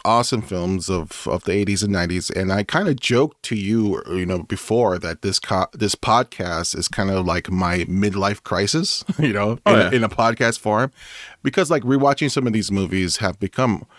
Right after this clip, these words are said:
Speaker 1: a little bit like therapy for me, be-, and it's like reliving some of the best moments of my childhood. And, and it also gives me a chance to really kinda understand, uh, why these movies have such an importance in our lives.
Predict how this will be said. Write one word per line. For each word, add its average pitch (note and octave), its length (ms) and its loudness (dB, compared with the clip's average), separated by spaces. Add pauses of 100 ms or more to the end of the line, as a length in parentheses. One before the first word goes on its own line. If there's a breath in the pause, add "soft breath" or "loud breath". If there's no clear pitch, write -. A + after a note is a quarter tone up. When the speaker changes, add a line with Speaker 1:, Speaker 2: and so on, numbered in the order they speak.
(600 soft breath)
Speaker 1:
a C#3 60 4
little F#3 240 4
bit F3+ 140 0
like A#2 180 0
therapy A2 680 2 (160)
for G#2+ 160 0
me, G2 240 2
be-, G#2+ 320 -2
and G2+ 160 2
it's G#2 180 -2
like B2 240 0
reliving G#2 440 2
some G2+ 160 0
of F#2+ 40 -2
the F#2 60 -2
best F#2 320 -2
moments F#2 300 0
of D#2+ 60 -2
my E2+ 120 -2
childhood. D3+ 560 0
And, F#2+ 240 0 (480 loud breath)
and G#2+ 100 2
it - 20 4
also C3 200 2
gives C3+ 240 0
me B2 80 0
a A2 60 0
chance G2+ 300 0
to F#2+ 120 -2
really A2+ 260 2
kinda G2 260 0
understand, F#2+ 720 0 (520 loud breath)
uh, F#2 380 2
why F#2+ 460 2
these A2 180 0
movies A#2 320 0
have A2+ 240 0
such - 300 -2
an A2 120 4
importance G#2+ 680 0
in A#2 80 2
our A2+ 140 2
lives. A#2+ 420 0